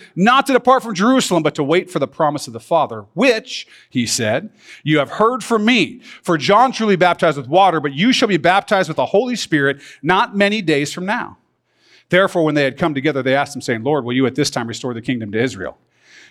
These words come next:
Talk about, "We don't get it," right? "But can we just beat up the Romans now?" No, listen,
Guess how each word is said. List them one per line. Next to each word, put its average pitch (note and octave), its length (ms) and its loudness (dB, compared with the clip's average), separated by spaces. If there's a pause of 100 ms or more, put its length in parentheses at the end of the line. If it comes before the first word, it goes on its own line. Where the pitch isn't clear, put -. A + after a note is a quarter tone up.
Talk D#3 220 0
about, C3+ 380 -2
"We B2+ 140 -2
don't A#2+ 200 -6
get G#2 180 -8
it," - 180 -12 (260)
right? G#2 260 -6 (1080)
"But E3 160 0
can F3+ 140 0
we E3 100 2
just D#3 260 -6
beat F#3 160 2
up G3+ 140 2
the F#3 80 -4
Romans F#3+ 320 0
now?" G3+ 360 0
No, D#3+ 160 2
listen, C3+ 380 0